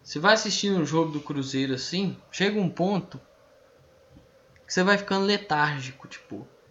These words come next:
você vai olhando pra aquilo, você vai falando, velho, é isso aí mesmo, é desse jeito que vai ser o ano,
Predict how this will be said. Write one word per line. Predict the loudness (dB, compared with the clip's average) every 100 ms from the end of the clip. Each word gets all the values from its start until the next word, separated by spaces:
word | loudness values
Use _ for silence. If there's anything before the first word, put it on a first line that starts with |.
| -20 _ _ _ -10
você | -4
vai | 2 2
olhando | 4 2 0
pra | -2
aquilo, | -6 -4 -6
você | -6
vai | -6
falando, | -4 -2 -2 -2
velho, | 0 0 -2 -10 -6
é | -4
isso | -2 -2
aí | 0
mesmo, | 0 0 0 0 -2 -6 -12 -14 -20 _ _ _ _ _ _ -4
é | 2
desse | 4 2 2
jeito | -2 0 0 -2
que | -6
vai | -4 -4
ser | -4 -2
o | 0 0
ano, | 0 -2 -4 -8